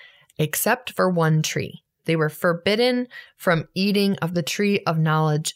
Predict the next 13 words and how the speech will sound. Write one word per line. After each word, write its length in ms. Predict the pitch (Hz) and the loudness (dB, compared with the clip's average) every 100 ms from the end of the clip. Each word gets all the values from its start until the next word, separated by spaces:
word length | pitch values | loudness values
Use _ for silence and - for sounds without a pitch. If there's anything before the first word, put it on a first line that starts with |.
| - | -8
of 140 | 160 | -6
good 180 | 165 160 | 0 2
and 140 | 190 165 | 4 2
evil. 380 | 123 127 185 _ _ _ _ _ - | 0 -6 -8 _ _ _ _ _ -2
And 180 | 180 170 | 0 2
the 60 | |
disobedience 1040 | 165 156 156 190 277 262 165 160 - - - _ _ _ - | 0 0 -2 0 0 2 0 0 -2 -4 -6 _ _ _ -6
was 180 | 160 160 | -4 -2
a 40 | |
heavy 220 | 160 160 | -4 -4
price. 680 | 156 170 160 - - - - - _ _ _ _ - | -2 -2 -2 -4 -6 -6 -8 -12 _ _ _ _ -6
It 120 | 160 | -6
was, 380 | 151 147 143 | -2 -2 -2